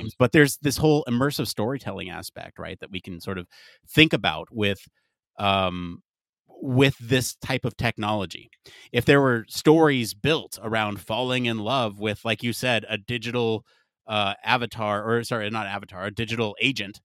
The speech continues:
um, then, you know, you'd have this whole other interaction that opens up a whole swath of societal issues, <laughs> really. I mean, or not, not societal issues, I should say, societal questions that need to be answered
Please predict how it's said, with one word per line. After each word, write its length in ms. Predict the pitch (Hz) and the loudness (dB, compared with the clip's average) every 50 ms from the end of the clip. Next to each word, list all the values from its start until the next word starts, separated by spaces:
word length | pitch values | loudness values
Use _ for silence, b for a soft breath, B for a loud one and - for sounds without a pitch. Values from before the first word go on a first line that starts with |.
| _ _ _ _ _ _ - | _ _ _ _ _ _ -2
um, 460 | 110 110 110 104 101 95 95 101 104 107 | 0 2 2 2 0 -2 -4 -8 -10 -6
then, 400 | 104 123 123 123 120 113 113 113 | -2 0 2 2 0 -2 -4 -10
you 140 | 107 104 120 | -8 -6 -4
know, 80 | 117 113 | -2 0
you'd 180 | 110 113 117 107 | 0 0 -2 -2
have 520 | - 131 135 135 131 127 123 117 - - - _ _ _ _ _ _ _ _ _ _ _ _ _ _ _ _ _ | 0 0 0 2 2 0 0 -2 -6 -12 -20 _ _ _ _ _ _ _ _ _ _ _ _ _ _ _ _ _
this 360 | 123 120 143 131 - - - - _ _ _ _ _ _ - | -4 -2 -2 0 -2 -4 -8 -10 _ _ _ _ _ _ -12
whole 440 | - 104 113 160 180 185 190 180 - | -10 -6 -2 0 0 0 0 0 0
other 220 | 147 165 151 139 | 0 0 0 0
interaction 800 | 123 135 135 127 123 135 147 156 - - - 143 131 127 120 110 107 | -2 0 -2 0 0 0 0 0 -2 -2 -2 -2 -2 -2 -4 -4 -4
that 160 | - 127 123 - _ _ _ _ - | -4 -4 -4 -4 _ _ _ _ -4
opens 320 | - 160 170 - 160 135 135 | -2 -2 0 0 0 0 0
up 140 | 143 - | -2 -4
a 80 | 107 98 | -6 -10
whole 260 | 87 - 139 160 151 131 | -8 -8 -8 -6 -6 -8
swath 400 | - 131 - 101 123 104 - - | -10 -12 -12 -10 -10 -10 -12 -14
of 120 | 85 85 - - | -18 -20 -20 -20
societal 520 | - - - 98 - 92 107 113 95 87 90 | -18 -16 -14 -12 -12 -10 -10 -10 -10 -10 -10
issues, 360 | 110 110 - 104 107 117 131 | -12 -12 -10 -10 -8 -6 -6
<laughs> 0 | |
really. 220 | 156 147 139 110 101 | -6 -6 -6 -4 -4
I 60 | 110 | -2
mean, 160 | 120 120 107 B B B B 107 | -2 -2 -2 B B B B -2
or 260 | B 147 151 156 156 | B 2 2 2 0
not, 240 | 151 156 165 - - | -2 -2 -2 -2 -4
not 200 | 143 139 135 - | -8 -8 -8 -6
societal 400 | 135 117 - 123 113 110 110 92 - | -8 -6 -4 -4 -4 -4 -4 -8 -8
issues, 380 | - 110 - - 98 87 - | -8 -8 -8 -8 -12 -12 -12
I 60 | 90 85 | -12 -12
should 200 | - - 85 - | -12 -14 -16 -16
say, 200 | - 85 85 85 | -16 -16 -14 -14
societal 520 | - 107 - - 110 117 117 113 104 92 _ | -12 -12 -8 -4 -2 -2 0 -2 -2 -4 _
questions 880 | - - - - 147 139 - - - - - - - _ _ - - - b b b b b b - | -14 -18 -10 -6 -4 -4 -4 -4 -8 -12 -14 -20 -20 _ _ -20 -20 -20 b b b b b b -10
that 180 | 101 98 87 98 | -10 -8 -6 -4
need 160 | 110 104 95 | -2 -2 -2
to 60 | 95 | -2
be 140 | 92 90 - | -6 -10 -4
answered 480 | 104 107 110 107 - - 80 80 80 | -2 -2 -2 -2 -4 -10 -12 -14 -16